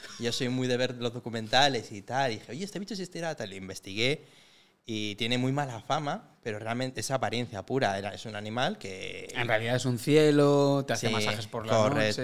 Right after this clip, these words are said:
Speaker 2: noche.
Speaker 1: te dice cosas bonitas.
Speaker 2: Es obediente.
Speaker 1: No, simplemente es, es, es, ah, atrapa las presas con las pinzas y, y se las come, pero no es venenosa.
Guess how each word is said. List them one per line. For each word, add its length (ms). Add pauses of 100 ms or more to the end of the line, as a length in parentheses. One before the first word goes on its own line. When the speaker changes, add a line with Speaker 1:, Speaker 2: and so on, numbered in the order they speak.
Speaker 2:
noche. 140
Speaker 1:
te 80
dice 160
cosas 260
bonitas. 540
Speaker 2:
Es 100
obediente. 400
Speaker 1:
No, 180
simplemente 880
es, 220
es, 460 (100)
es, 280 (120)
ah, 420 (160)
atrapa 340
las 120
presas 260
con 80
las 120
pinzas 420
y, 20
y 60 (180)
se 160
las 160
come, 180
pero 160
no 220
es 80
venenosa. 380